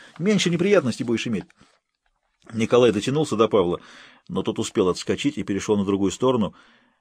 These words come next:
где совсем разошёлся, начал кривляться, мычать чего-то, рожи корчить. «Не дойдём, заберут», — сказал Юрий. «А у меня паспорт украинский».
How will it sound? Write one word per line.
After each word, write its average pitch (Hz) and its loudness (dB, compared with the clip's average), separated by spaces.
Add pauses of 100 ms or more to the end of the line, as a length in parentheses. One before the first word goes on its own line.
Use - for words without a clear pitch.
(120)
где 90 -2
совсем 113 0
разошёлся, 113 -2
начал 117 -4
кривляться, 139 -6
мычать 123 -6
чего-то, 151 -4
рожи 156 0
корчить. 151 -4 (1300)
«Не 95 -2
дойдём, 110 2
заберут», — 101 -4
сказал 87 -4
Юрий. 78 -10 (520)
«А 95 -4
у 92 -2
меня 117 0
паспорт 95 -4
украинский». 85 -6